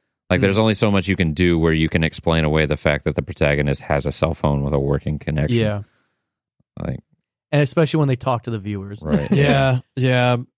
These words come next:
Speaker 3: Yeah, and, and that sucks because that's just, like, the day and age we live in now.
Speaker 1: Yeah.
Speaker 3: Like, you can't, you have to almost go into it thinking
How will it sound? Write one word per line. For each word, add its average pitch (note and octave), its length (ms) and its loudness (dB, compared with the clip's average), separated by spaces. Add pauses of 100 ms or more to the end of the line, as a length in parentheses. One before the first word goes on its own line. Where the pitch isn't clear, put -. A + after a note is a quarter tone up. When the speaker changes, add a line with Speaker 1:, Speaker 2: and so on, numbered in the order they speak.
(840)
Speaker 3:
Yeah, A#2+ 340 -6
and, D3+ 200 0
and E3 100 2
that G3 160 2
sucks - 500 0 (400)
because C3+ 280 0
that's C3+ 180 2
just, - 200 0
like, C3 200 0
the B2 60 -2
day A#2+ 180 2
and A#2 100 0
age A2+ 220 -2
we A2+ 80 -6
live G#2 220 -6
in A2+ 120 -4
now. A#2 360 -2
Speaker 1:
Yeah. - 160 -14 (120)
Speaker 3:
Like, A2 280 -4
you A2 80 -8
can't, B2+ 260 2 (420)
you D3 80 4
have D#3+ 100 2
to D#3+ 80 2
almost C#3 280 2
go B2+ 200 2
into B2+ 280 2
it B2+ 140 0
thinking A#2 500 -2